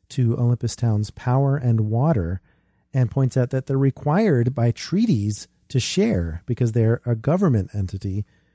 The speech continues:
whereas, you know, they don't have to share anything as a corporation. So it's kind of a one-sided <laughs> relationship from the very start. And Hannah, who's in command, of course, still, uh, played by Ji Hae,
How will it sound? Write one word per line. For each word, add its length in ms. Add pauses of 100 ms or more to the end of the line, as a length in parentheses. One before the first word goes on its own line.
(400)
whereas, 640
you 100
know, 120
they 140
don't 120
have 100
to 80
share 180
anything 560 (140)
as 140
a 60
corporation. 720
So 160
it's 100
kind 200
of 60
a 60
one-sided 1040 (140)
<laughs> 140
relationship 600
from 140
the 80
very 180
start. 500 (600)
And 160
Hannah, 480 (440)
who's 160
in 100
command, 360
of 100
course, 220
still, 420 (800)
uh, 140
played 260
by 160
Ji 260
Hae, 420